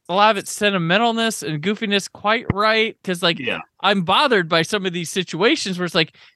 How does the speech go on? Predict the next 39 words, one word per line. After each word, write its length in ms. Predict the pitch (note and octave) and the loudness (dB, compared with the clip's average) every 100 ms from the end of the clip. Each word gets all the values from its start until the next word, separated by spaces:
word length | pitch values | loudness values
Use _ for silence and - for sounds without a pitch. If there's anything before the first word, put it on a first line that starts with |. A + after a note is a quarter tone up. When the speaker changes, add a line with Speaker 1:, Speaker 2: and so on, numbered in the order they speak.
| - | -2
Speaker 1:
"Yeah, 160 | G#3+ B3 | 2 4
Alfre 360 | A3+ A3+ G#3+ | 2 2 0
Woodard, 320 | G3 A#3 A#3 F#3 | 4 4 4 0
you 60 | |
suck. 540 | F3 - C#4+ C#4 - A3 | -4 -2 2 2 2 0
You 80 | |
went 200 | A3 B3+ | 2 2
to 100 | F#3+ | 2
work, 420 | D3+ D3 B3+ A#3 F3 | 0 2 0 2 0
Mom." 560 | F3+ F3+ G#3 A#3 A#3+ | 4 6 4 2 -2
Like, 320 | G3+ G3+ F3 - _ _ - - _ D#3 | 0 0 0 -10 _ _ -4 -4 _ -8
w-, 280 | F#3 G#3 - - _ - | -6 -6 -10 -20 _ -12
like, 420 | D#3 D#3 F3+ F3 | -12 -2 -2 0
I, 220 | D3+ D#3 | -2 -2
I 40 | E3+ | -2
feel 220 | F#3+ A3 | 0 2
like 240 | A#3 F3+ D3 | 2 0 0
ba-, 280 | D#3 E3 | 0 0
like, 240 | D#3 D#3 - | 0 -2 -2
her 240 | D#3 G3+ | -4 -4
character 340 | G#3+ G#3+ G#3 F#3+ | 0 0 0 -2
and 80 | E3+ | -2
Kira 240 | C4 C4+ | -2 -2
Sedgwick, 420 | - D4+ C4+ F3+ F#3 | 2 0 2 -2 2
like, 180 | E3+ | 0
"I'm 140 | - G3 | 0 0
trying 220 | A#3+ B3 | 2 2
to 60 | A#3 | 2
make 200 | A#3 G#3+ | 0 0
a 60 | |
living 260 | G3 A#3 A#3 | 0 0 -2
for 140 | G#3+ | -4
myself. 340 | G3 F#3 G3+ - | 0 2 0 -2
Fucking 320 | - D4 G3 | -2 -2 -2
come 180 | G#3 C4+ | -2 0
back 320 | B3+ D4 - | 2 2 0
to 200 | - A#3 G#3+ | 0 2 2
my 280 | A#3 B3+ F#3+ | 2 2 2
hometown 920 | C#4+ D#4+ C#4 - B3 G3+ E3 C3+ A#2 | 2 2 -2 0 2 4 4 2 -4